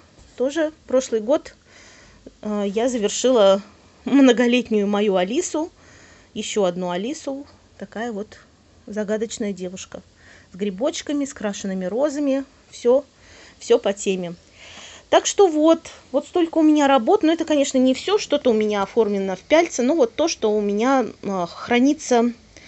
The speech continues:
как бы в рулоне, и сейчас я систематизирую все это дело.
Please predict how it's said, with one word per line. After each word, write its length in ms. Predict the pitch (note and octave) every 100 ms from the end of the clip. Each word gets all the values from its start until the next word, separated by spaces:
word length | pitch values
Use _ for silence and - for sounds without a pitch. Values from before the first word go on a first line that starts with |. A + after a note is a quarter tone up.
| - - - -
как 160 | G#3+
бы 140 | F#3+ G#3
в 60 |
рулоне, 520 | G#3+ A3 C#4 F#4 G4 C#4
и 120 | C#4+
сейчас 420 | - A3+ D4+ D4+
я 160 | B3 A#3
систематизирую 920 | - - A#3+ A#3+ B3+ A#3 B3 G#3+ G3
все 200 | - A3+
это 200 | A3+ A3
дело. 520 | G3+ D#4+ G4+ B3